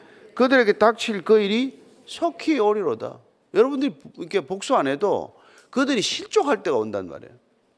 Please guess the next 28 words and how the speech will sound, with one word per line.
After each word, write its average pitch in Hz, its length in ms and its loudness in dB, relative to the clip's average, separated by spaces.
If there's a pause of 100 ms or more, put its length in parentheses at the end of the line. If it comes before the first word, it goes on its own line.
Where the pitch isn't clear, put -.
(520)
하나님이 247 540 0
그들이 247 340 -4
실족하는 233 720 -2
그때 190 640 -4 (720)
그냥 135 300 -8
뭐라, 107 180 -4
뭐라, 110 380 -4 (160)
다 127 440 0
그냥 127 440 -10 (120)
모아가지고 123 680 0
한 165 280 -12
번에 180 200 0
다 90 240 -8
교개한다, 113 580 -6
이 90 60 -12
말이에요. 85 260 -20 (640)
계산서 131 440 -6
그냥 123 240 -6
한꺼번에 151 400 -6
발행하는 113 500 -6
거예요. 101 180 -12 (1000)
자꾸 95 260 -16
외상 113 280 -6
끌고 143 240 -8
다니는 147 300 -2
거 95 60 -14
그냥 104 280 -12 (420)
한꺼번에 131 640 -6